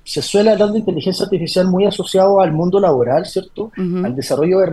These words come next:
Speaker 1: de, de herramientas tecnológicas que impactan en, en la empresa, en los distintos oficios, y efectivamente ese es un componente, pero la, la comprensión de,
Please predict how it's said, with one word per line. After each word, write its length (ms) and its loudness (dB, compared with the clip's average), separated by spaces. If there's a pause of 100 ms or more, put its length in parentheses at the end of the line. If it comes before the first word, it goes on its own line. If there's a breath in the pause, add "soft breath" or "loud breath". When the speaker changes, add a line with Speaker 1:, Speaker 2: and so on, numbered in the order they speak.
(120)
Speaker 1:
de, 260 -4
de 100 -4
herramientas 600 -4
tecnológicas 680 -4 (240 loud breath)
que 100 0
impactan 520 0
en, 180 0
en 140 0
la 60 4
empresa, 760 0 (100)
en 100 -2
los 120 2
distintos 400 0
oficios, 500 0
y 60 2
efectivamente 640 0
ese 260 0
es 60 2
un 200 0
componente, 600 -2
pero 160 -2
la, 320 -2 (300 soft breath)
la 160 2
comprensión 680 0
de, 160 0